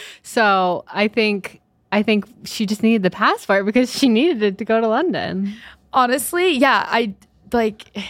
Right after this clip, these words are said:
Speaker 2: I truly just needed the passport 'cause your girl
Speaker 1: <laughs> Yeah.
Speaker 2: had to be
Speaker 1: Like, what,
Speaker 2: like,
Speaker 1: you're just not gonna go to
Speaker 2: uh, no,
Speaker 1: London?
Speaker 2: I mean, also, like, again, like, this, I never really,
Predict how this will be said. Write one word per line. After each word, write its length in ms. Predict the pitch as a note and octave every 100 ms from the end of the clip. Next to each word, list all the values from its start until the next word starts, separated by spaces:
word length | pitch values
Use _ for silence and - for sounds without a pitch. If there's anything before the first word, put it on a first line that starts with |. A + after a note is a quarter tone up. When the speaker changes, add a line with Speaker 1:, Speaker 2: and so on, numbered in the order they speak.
| -
Speaker 2:
I 100 | A3+
truly 400 | A#3 - B3 C#4+
just 160 | C#4+ G#3+
needed 300 | G#3 G#3+ A3+
the 60 | G3
passport 440 | F#3+ G#3+ G3+ F#3
'cause 160 | G#3 F#3
your 100 | G3
girl 240 | - A#3
Speaker 1:
<laughs> 20 |
Yeah. 320 | C4+ A#3 E3+ G3
Speaker 2:
had 240 | F3+ A#3
to 40 | G#3+
be 100 | A#3
Speaker 1:
Like, 120 | C#4+
what, 140 | F#4
Speaker 2:
like, 80 | E4
Speaker 1:
you're 100 | D4+
just 100 | B3+
not 260 | A3 G3 G#3+
gonna 140 | B3+
go 140 | B3 A#3
to 80 |
Speaker 2:
uh, 40 | -
no, 100 | F4+
Speaker 1:
London? 340 | G4 F4+ C#4+
Speaker 2:
I 60 | D4+
mean, 220 | E4 F4+ -
also, 380 | C#4 D4 F#4+ F4+
like, 200 | D4+ -
again, 340 | G#3+ B3+ A3+
like, 200 | A3 F3
this, 360 | A#3 D#4+ - - - - - _ _ _ _ _ _ _
I 80 | C#4
never 200 | C#4 F4
really, 300 | F#4+ F#4 D#4+